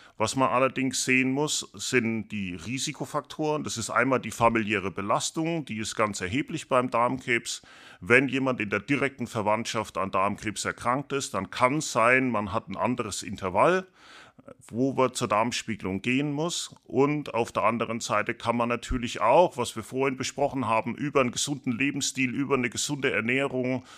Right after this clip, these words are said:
über Bewegung sehr viel machen. Und man schätzt, dass fünfundzwanzig bis dreißig Prozent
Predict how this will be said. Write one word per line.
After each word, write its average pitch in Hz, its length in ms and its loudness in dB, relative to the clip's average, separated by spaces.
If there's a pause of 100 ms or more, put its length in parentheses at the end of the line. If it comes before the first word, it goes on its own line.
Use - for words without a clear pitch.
(140)
über 165 340 4
Bewegung 139 600 -2
sehr 139 340 0
viel 131 340 0
machen. 127 640 0 (260)
Und 113 160 -2
man 110 180 4
schätzt, - 320 -2
dass 117 120 -4
fünfundzwanzig 131 880 -4
bis - 160 -8
dreißig 123 560 2
Prozent 127 760 2